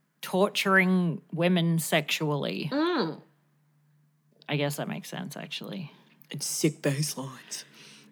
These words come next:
Speaker 2: Um, he was sentenced to thirty days in jail and two hundred hours of community service for the manslaughter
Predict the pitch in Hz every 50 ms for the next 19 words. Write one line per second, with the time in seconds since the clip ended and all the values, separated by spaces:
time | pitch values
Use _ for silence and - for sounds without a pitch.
0 | - _ 190 190 190 190 185 180 160 - - - _ _ _ _ _ _ _ _
1 | _ _ _ _ _ _ _ _ _ _ _ _ _ _ _ _ _ - 170 185
2 | 180 185 180 190 175 170 160 175 160 160 156 165 - 170 156 139 147 170 180 175
3 | 165 151 151 151 160 160 160 151 156 143 127 120 143 147 - - 147 151 147 -
4 | 156 147 147 147 147 147 143 147 139 143 143 143 151 147 139 139 - - 135 139
5 | 139 139 139 135 147 147 147 - 135 135 135 135 143 143 - - 139 139 143 139
6 | 139 143 147 151 147 143 - - - 131 117 - 92 - 190 233